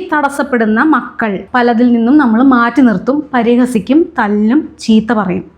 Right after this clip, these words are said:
അപ്പൊ ആ കുഞ്ഞുങ്ങൾക്ക് ഉണ്ടാവുന്ന പ്രശ്നം എന്താണ്? അവർക്കറിയില്ല ഇത് എന്തുകൊണ്ടാണ് ഇങ്ങനെ ഉച്ചാരണം മോശമായി പോകുന്നതെന്ന്. അവര് വളരെയധികം പരിശ്രമിക്കുന്നുണ്ടാവും, പക്ഷേ പല വാക്കുകളും മോശമായ രീതിയിലെ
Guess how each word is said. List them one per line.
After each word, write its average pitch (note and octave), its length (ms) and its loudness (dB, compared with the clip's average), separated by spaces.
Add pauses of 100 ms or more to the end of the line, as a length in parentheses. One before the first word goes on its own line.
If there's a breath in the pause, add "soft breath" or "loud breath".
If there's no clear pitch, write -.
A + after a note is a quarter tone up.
(340 loud breath)
അപ്പൊ - 200 0
ആ D#4+ 160 6
കുഞ്ഞുങ്ങൾക്ക് D#4+ 520 2
ഉണ്ടാവുന്ന C#4 300 0
പ്രശ്നം B3+ 280 0
എന്താണ്? A#3 380 0
അവർക്കറിയില്ല D4 640 2
ഇത് C4+ 120 2
എന്തുകൊണ്ടാണ് B3+ 640 2
ഇങ്ങനെ B3+ 180 2
ഉച്ചാരണം B3 640 -2
മോശമായി A3+ 500 0
പോകുന്നതെന്ന്. C4 520 0
അവര് B3 220 2
വളരെയധികം D4 540 2
പരിശ്രമിക്കുന്നുണ്ടാവും, B3 800 0 (460 soft breath)
പക്ഷേ C#4+ 340 -2 (180)
പല B3+ 280 0
വാക്കുകളും A#3+ 840 2 (500 loud breath)
മോശമായ D4+ 600 2
രീതിയിലെ A#3 600 0